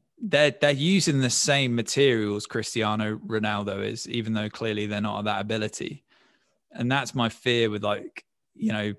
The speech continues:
particularly, like, young lads or, you know, older lads, or indeed older ladies, younger ladies with, with egos going into gyms. They'll think, "Well, I know I won't be able to do it as fast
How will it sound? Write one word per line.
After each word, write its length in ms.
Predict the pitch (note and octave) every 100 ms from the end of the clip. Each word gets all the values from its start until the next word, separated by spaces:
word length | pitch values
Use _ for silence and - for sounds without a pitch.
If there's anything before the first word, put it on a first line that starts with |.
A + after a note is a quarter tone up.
| -
particularly, 560 | - C#3 A#2 A2+ G#2+
like, 400 | G#2 G2+ - - _ _ _ _ _
young 260 | A#2+ A2+
lads 600 | A2+ A2 G#2+ G#2+ G#2 - -
or, 440 | A#3+ G#2+ G#2 G#2+ - G3 - -
you 160 | A2+
know, 240 | G#2+ G#2+ A2+ - _ _ -
older 240 | B2 A#2
lads, 260 | G#2+ G#2 -
or 300 | F#3+ C#3+ - -
indeed 380 | A2 G#2+ G#2 - _ _ _ -
older 200 | B2 G#2
ladies, 500 | G#2 G#2+ G#2+ G2 - - - - _ -
younger 240 | A2 G#2
ladies 340 | G2+ G#2+ G#2+
with, 180 | - G#2 _ _ _ _ _ _ _
with 160 | - A#2
egos 440 | B2+ B2+ B2 A2+
going 180 | - A#2
into 220 | A2+ G#2+
gyms. 560 | F#2 C3+ A2+ G#2+ A2 - _
They'll 180 | - A2+
think, 600 | - A#2 G#2+ G#2+ - - _ _ _ _ -
"Well, 140 | C#3
I 80 | D3
know 180 | E3 D3
I 40 |
won't 160 | C3+ B2+
be 40 |
able 120 | A#2
to 120 | -
do 140 | - A2
it 80 | -
as 160 | -
fast 1160 | - - - D3 E3+ C3+ G#2 G2+ - - -